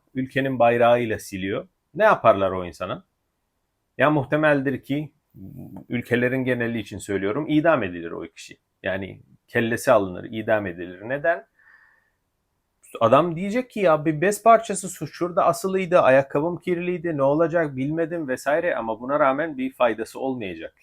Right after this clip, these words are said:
Yani ya çok ağır bir ceza alır ya da idam edilir. Neden? Çünkü mesele bezde değil, mesele bezin taşıdığı sembolde, simgede, şiar dediğimiz olayda.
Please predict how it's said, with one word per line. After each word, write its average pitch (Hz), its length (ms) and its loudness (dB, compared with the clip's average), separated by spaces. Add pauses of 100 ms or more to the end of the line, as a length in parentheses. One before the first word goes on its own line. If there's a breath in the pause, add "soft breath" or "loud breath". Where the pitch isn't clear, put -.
Yani 104 280 -6
ya 127 140 0
çok 135 220 -10
ağır 131 320 6
bir 123 80 -6
ceza 98 280 -4
alır 90 440 -6
ya 135 140 -8
da 131 60 -6
idam 123 380 0
edilir. 87 520 -12 (160)
Neden? 147 560 0
Çünkü 135 500 -6 (540 soft breath)
mesele 120 560 0
bezde 110 460 0
değil, 95 260 -4
mesele 107 600 -4
bezin 123 420 -2
taşıdığı 113 640 -4
sembolde, 101 720 -4
simgede, 98 720 -4
şiar 107 600 6
dediğimiz 92 600 -8
olayda. 104 560 0